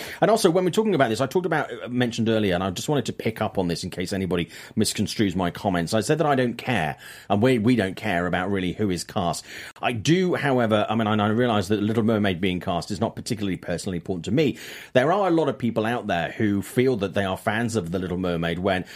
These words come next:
whether they're white or, or, or black or, or, or Asian or whatever, um, who will garner something from seeing.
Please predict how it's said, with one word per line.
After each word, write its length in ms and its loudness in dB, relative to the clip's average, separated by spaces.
whether 180 0
they're 160 2
white 460 -4
or, 200 -6
or, 200 -4
or 100 -6
black 480 -4
or, 200 -2
or, 220 -4
or 120 -4
Asian 260 -2
or 40 0
whatever, 480 0
um, 260 2
who 520 2
will 520 4
garner 300 2
something 560 -4
from 260 -2
seeing. 460 -2